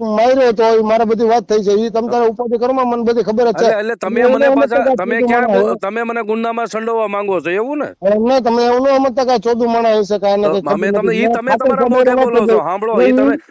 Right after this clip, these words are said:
Speaker 2: તમે
Speaker 1: ઈ
Speaker 2: તમારા
Speaker 1: શું
Speaker 2: મોઢે
Speaker 1: કામ
Speaker 2: બોલો
Speaker 1: તમને
Speaker 2: સાહેબ,
Speaker 1: ખબર?
Speaker 2: અમે નથી
Speaker 1: તમે
Speaker 2: બોલતા.
Speaker 1: મારવા લાગ્યો, ઈ વ્યક્તિને શું કામ માર્યો ઈ તમને ખબર છે
Speaker 2: હવે
Speaker 1: પેલા?
Speaker 2: ઈ અમારી વાત સાંભળો, એટલે કહું આવું
Speaker 1: તમે
Speaker 2: બધું થઈ શકે. જો
Speaker 1: ઈ
Speaker 2: તમે મને
Speaker 1: વ્યક્તિને
Speaker 2: ધમકી દેતા હોય,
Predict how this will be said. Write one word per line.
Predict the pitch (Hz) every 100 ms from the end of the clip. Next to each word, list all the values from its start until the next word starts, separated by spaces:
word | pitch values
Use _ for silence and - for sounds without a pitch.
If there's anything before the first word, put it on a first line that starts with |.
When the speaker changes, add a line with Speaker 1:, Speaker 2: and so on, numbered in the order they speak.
| _ -
Speaker 2:
તમે | 196 247
Speaker 1:
ઈ | 269
Speaker 2:
તમારા | 277 233 240 277
Speaker 1:
શું | 285
Speaker 2:
મોઢે | 262 247
Speaker 1:
કામ | 254
Speaker 2:
બોલો | 247 233
Speaker 1:
તમને | 254 240
Speaker 2:
સાહેબ, | 214 247 175
Speaker 1:
ખબર? | 127
Speaker 2:
અમે | 143 208
નથી | 226 226
Speaker 1:
તમે | 254
Speaker 2:
બોલતા. | 233 220 214
Speaker 1:
મારવા | 190 247 254 254
લાગ્યો, | 262 269 247
ઈ | 247 240
વ્યક્તિને | 240 233 277 254
શું | 220 240
કામ | 240
માર્યો | 240 240
ઈ | 233
તમને | 247 247
ખબર | 226 285
છે | 233 226
Speaker 2:
હવે | 226
Speaker 1:
પેલા? | 226
Speaker 2:
ઈ | 247
અમારી | 175 165 190 226
વાત | 233 220
સાંભળો, | 196 214 240 240
એટલે | 214 247
કહું | 247 254
આવું | 196 233 262
Speaker 1:
તમે | 269
Speaker 2:
બધું | 247
થઈ | 220 254 262
શકે. | 254 262 202
જો | 214
Speaker 1:
ઈ | 240
Speaker 2:
તમે | 247
મને | 247
Speaker 1:
વ્યક્તિને | 247 185 190 254
Speaker 2:
ધમકી | 277
દેતા | 240 214 214
હોય, | 202 185 196 226